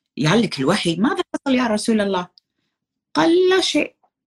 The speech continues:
اللي كان للحسن أو الحسين"، يقال في الحديث: "الحسن أو الحسين على ظهري فخفت أن يكون له حاجة"، خفت أن يكون له، مكتوبة كذي بالنص.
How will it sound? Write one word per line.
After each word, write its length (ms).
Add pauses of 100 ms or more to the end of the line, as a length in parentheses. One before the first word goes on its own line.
(160)
اللي 300
كان 380
للحسن 540
أو 180
الحسين"، 480
يقال 380
في 80
الحديث: 360
"الحسن 400
أو 140
الحسين 440 (720)
على 180
ظهري 440
فخفت 300
أن 140
يكون 340
له 320
حاجة"، 560 (680)
خفت 400
أن 180
يكون 260
له، 260 (380)
مكتوبة 300
كذي 300
بالنص. 520